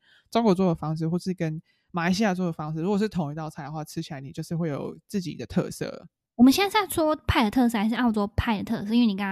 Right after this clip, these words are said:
Speaker 2: 才说不同。
Speaker 1: 我应该说我吃过的澳洲派给我的感想。
Speaker 2: 哦，哦，对，对，对。
Speaker 1: 对。
Speaker 2: 可以。
Speaker 1: 很多，
Speaker 2: 很多 gravy。
Speaker 1: 很多 gravy。
Speaker 2: Gravy 就是浓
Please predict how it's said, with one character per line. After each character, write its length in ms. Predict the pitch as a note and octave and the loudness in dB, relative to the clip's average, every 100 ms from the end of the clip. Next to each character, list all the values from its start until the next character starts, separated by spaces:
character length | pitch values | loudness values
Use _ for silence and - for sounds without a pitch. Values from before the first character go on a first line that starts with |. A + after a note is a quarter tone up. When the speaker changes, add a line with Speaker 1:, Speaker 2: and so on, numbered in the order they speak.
| G3 | -4
Speaker 2:
才 60 | |
说 180 | A3 G3+ | -6 -8
不 160 | - A#3 | -8 -10
同。 320 | - D#3 - _ _ _ _ _ _ _ _ - | -10 -14 -16 _ _ _ _ _ _ _ _ 4
Speaker 1:
我 200 | A#3 C4+ | 6 6
应 40 | |
该 140 | E4+ | 6
说 80 | D#4+ | 6
我 180 | D#4+ G#3+ | 6 4
吃 280 | F3+ - A#3+ | 2 -2 0
过 160 | C4 | 2
的 80 | G#3 | 2
澳 180 | G#3+ G#3 | 6 4
洲 180 | F#3 F3+ | 6 2
派 280 | F#3 F3+ D3+ | 2 -2 -4
给 240 | - C#3+ | -8 -6
我 180 | E3 C#3 | -4 -4
的 100 | - | -8
感 200 | - - - | -12 -12 -10
想。 200 | E3 - - - _ _ _ | -8 -8 -10 -14 _ _ _
Speaker 2:
哦， 60 | C#4 | -2
哦， 360 | A3+ G3+ G#3+ G3 | 0 0 -2 -2
对， 240 | G3+ F#3 | -4 -6
对， 320 | E3 D3+ F#3 - | -8 -12 -14 -10
对。 120 | F#3 F3 | -2 -2
Speaker 1:
对。 140 | C#3+ | -2
Speaker 2:
可 140 | - | -8
以。 240 | F3+ E3 G#3+ _ - | -10 -10 -12 _ -8
Speaker 1:
很 260 | - A#3 | 4 6
多， 100 | A#3+ | 6
Speaker 2:
很 180 | E3 G#3 | 4 0
多 80 | F#3+ | 4
gravy。 360 | F#3 F#3 F#3 F#3 _ | 4 4 2 0 _
Speaker 1:
很 220 | F#3+ E3 | -6 -4
多 220 | F3 F3+ | -4 -6
gravy。 560 | - E3 D#3+ D3+ - F#3 _ - | -6 -6 -6 -8 -10 -14 _ -2
Speaker 2:
Gravy 280 | D#4+ E4 | 0 0
就 120 | C#4+ D4+ | 0 0
是 80 | D4+ D#4 D4+ C#4 A3+ - _ _ - | 0 -2 -2 -2 -6 -12 _ _ -2
浓 560 | A3+ A3 G#3 G#3+ C4 | 2 2 2 0 0